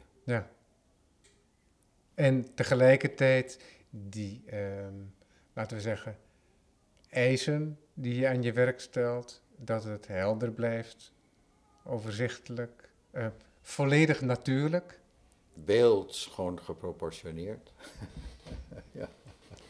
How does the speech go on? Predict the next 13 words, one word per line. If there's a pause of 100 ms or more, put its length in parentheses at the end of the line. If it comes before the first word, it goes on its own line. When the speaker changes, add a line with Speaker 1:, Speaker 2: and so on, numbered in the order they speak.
(140)
Speaker 1:
Ja,
je
lacht
daarom
Speaker 2:
Ja.
Speaker 1:
natuurlijk,
maar,
het
is,
maar
tegelijkertijd
is
dat